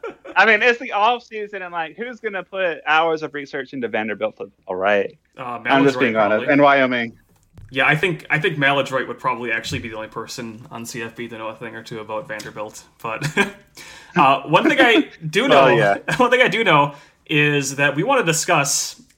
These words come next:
Speaker 2: our, just, just a quick segment here, not really quick, but we wanna discuss our most overrated and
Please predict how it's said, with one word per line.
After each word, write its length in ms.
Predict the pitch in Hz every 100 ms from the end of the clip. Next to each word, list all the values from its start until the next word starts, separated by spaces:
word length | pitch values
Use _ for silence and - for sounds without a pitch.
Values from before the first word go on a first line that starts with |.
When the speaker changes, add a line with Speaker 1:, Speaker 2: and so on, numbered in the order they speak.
| -
Speaker 2:
our, 640 | 135 131 131 127 127 127 -
just, 260 | 190 - -
just 140 | 175
a 40 |
quick 180 | - 254
segment 380 | 254 196 160 147
here, 240 | 117 110
not 140 | 135 160
really 140 | 117
quick, 280 | 113 113 110
but 200 | 120 - - - - -
we 60 |
wanna 180 | 202 294
discuss 360 | 254 247 - -
our 80 | 214
most 240 | 175 -
overrated 600 | 175 190 208 220 214 208
and 400 | - 143 147 143